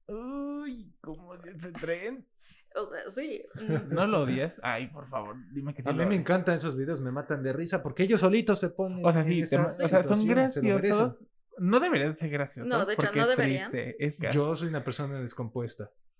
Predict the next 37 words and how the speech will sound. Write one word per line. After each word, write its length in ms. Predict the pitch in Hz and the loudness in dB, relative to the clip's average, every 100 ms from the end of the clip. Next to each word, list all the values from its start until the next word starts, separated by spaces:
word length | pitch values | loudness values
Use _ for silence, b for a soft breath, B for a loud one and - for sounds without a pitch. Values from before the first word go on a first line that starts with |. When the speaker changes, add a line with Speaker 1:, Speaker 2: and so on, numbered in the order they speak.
| _ | _
Speaker 1:
Yo 200 | 170 175 | 0 2
sé, 140 | 156 151 | 4 4
yo 100 | 151 | 6
también, 640 | 180 165 160 170 180 180 | 4 4 4 4 4 2
y 380 | 147 131 127 - _ - 170 139 | 2 0 -4 -8 _ -16 -14 -4
Kate 220 | - 160 160 | 2 2 4
también, 440 | 180 170 156 151 | 2 2 2 0
o 60 | 139 | 0
sea, 140 | 143 | 0
los 180 | 147 156 | 2 2
tres 160 | 190 214 | 2 2
aquí 160 | 247 | 2
estamos 260 | 226 220 220 | 2 2 2
Speaker 2:
Ajá. 80 | 170 | 0
Speaker 1:
descompuestos, 560 | - 143 156 165 151 - | 0 0 0 -4 -6 -2
pero 200 | 127 123 - 120 | 0 0 -6 -10
es 280 | - 143 - | -4 -4 -4
triste, 420 | - 147 180 127 | -2 -2 -2 -8
pues, 320 | - 135 165 135 | -6 -2 -2 -2
o 80 | 123 | -8
sea, 200 | 123 - | -8 -6
Speaker 2:
Sí, 100 | 311 277 | -6 -4
Speaker 1:
en 80 | - | 0
Speaker 2:
o 60 | 247 | 2
sea, 100 | 254 | 2
Speaker 1:
general 240 | 254 139 190 | 2 0 -2
es 160 | - | -6
Speaker 2:
si 180 | - 254 | -2 2
lo 120 | 254 254 | 4 4
ve-, 220 | 285 - | 2 -2
Speaker 1:
triste. 60 | |
Speaker 2:
si 120 | - 233 | -6 -2
lo 160 | 233 | 2
vemos 300 | 247 285 392 381 | 2 2 -4 -4
de 60 | |
alguna 300 | 233 220 240 | -6 -6 -12
manera 440 | 247 214 214 220 | -14 -14 -12 -12